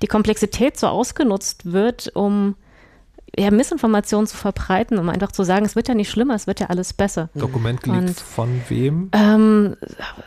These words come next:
Speaker 2: Also nicht von wem geleakt, sondern sagen, wessen Dokument?
Speaker 1: Das ging an die, ähm, an die M E Ps, also Member of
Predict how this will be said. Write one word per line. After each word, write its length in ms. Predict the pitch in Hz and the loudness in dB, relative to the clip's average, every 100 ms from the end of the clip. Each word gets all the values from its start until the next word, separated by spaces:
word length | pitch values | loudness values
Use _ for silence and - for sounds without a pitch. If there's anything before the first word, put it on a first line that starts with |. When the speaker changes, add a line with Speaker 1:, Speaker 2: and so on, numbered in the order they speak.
| - | -6
Speaker 2:
Also 160 | 107 | -2
nicht 140 | 110 113 | -2 0
von 120 | 113 | 0
wem 160 | 120 123 | 0 0
geleakt, 260 | 113 131 | 0 0
sondern 180 | 120 110 | -2 -2
sagen, 320 | 101 101 98 - | 0 -2 -2 -6
wessen 400 | 110 110 - 139 | -2 -2 -2 -2
Dokument? 500 | 135 147 143 160 - - - - | 0 0 0 -2 -4 -14 -18 -2
Speaker 1:
Das 220 | 233 - | 0 4
ging 200 | 247 254 | 4 4
an 280 | 214 220 202 | 4 4 6
die, 360 | 202 202 202 | 6 6 6
ähm, 760 | 196 196 196 190 185 185 180 175 | 4 4 4 4 4 2 0 -2
an 140 | - 190 | -2 0
die 60 | |
M 120 | 190 | 2
E 60 | 180 | 0
Ps, 240 | 170 285 | 0 0
also 160 | - 185 | 0 0
Member 240 | 190 190 | 0 2
of 80 | 185 | -2